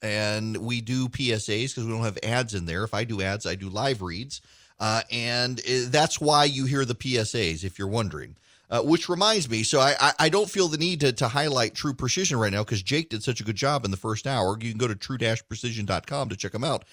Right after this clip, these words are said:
But I do wanna remind you guys, uh, uh,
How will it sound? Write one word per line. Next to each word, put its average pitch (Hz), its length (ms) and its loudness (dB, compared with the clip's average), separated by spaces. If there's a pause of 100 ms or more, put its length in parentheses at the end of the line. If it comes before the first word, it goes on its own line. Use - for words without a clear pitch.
(280)
But 135 140 6
I 139 80 6
do 190 180 -2
wanna 185 220 4
remind 131 440 4
you 117 120 -2
guys, 101 420 2
uh, 107 400 4 (160)
uh, 110 120 2